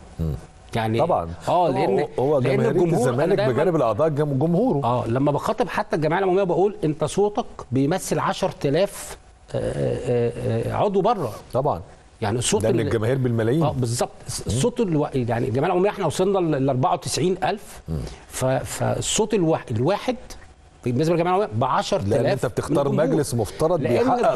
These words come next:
Speaker 2: ده
Speaker 1: طموحات الملايين دول.
Speaker 2: آه.
Speaker 1: المجلس اللي جاي ده
Speaker 2: بالظبط.
Speaker 1: مفترض إنه يحقق طموحات الملايين.
Speaker 2: لأن الجمهور ده اللي بيديك الباور. أنت بتبقى double باور
Speaker 1: لا،
Speaker 2: بال-،
Speaker 1: هو
Speaker 2: بال-،
Speaker 1: مكانة
Speaker 2: بالجمهور.
Speaker 1: الزمالك والأهلي والأندية
Speaker 2: وفي
Speaker 1: الجماهيرية دي
Speaker 2: نفس
Speaker 1: قيمتها
Speaker 2: الوقت
Speaker 1: إيه؟ الجمهور.
Speaker 2: بالظبط. وفي نفس الوقت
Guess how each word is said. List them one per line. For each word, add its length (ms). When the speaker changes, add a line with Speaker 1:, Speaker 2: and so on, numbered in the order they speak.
Speaker 2:
ده 60
Speaker 1:
طموحات 460
الملايين 480
دول. 280
Speaker 2:
آه. 100
Speaker 1:
المجلس 240
اللي 140
جاي 180
ده 120
Speaker 2:
بالظبط. 500
Speaker 1:
مفترض 320
إنه 120
يحقق 220
طموحات 460
الملايين. 400
Speaker 2:
لأن 180
الجمهور 240
ده 60
اللي 100
بيديك 200
الباور. 380
أنت 160
بتبقى 540
double 300
باور 360
Speaker 1:
لا، 120
Speaker 2:
بال-، 100
Speaker 1:
هو 80
Speaker 2:
بال-، 200
Speaker 1:
مكانة 160
Speaker 2:
بالجمهور. 340
Speaker 1:
الزمالك 280
والأهلي 600
والأندية 400
Speaker 2:
وفي 100
Speaker 1:
الجماهيرية 260
دي 60
Speaker 2:
نفس 160
Speaker 1:
قيمتها 120
Speaker 2:
الوقت 180
Speaker 1:
إيه؟ 200
الجمهور. 360
Speaker 2:
بالظبط. 260
وفي 220
نفس 220
الوقت 300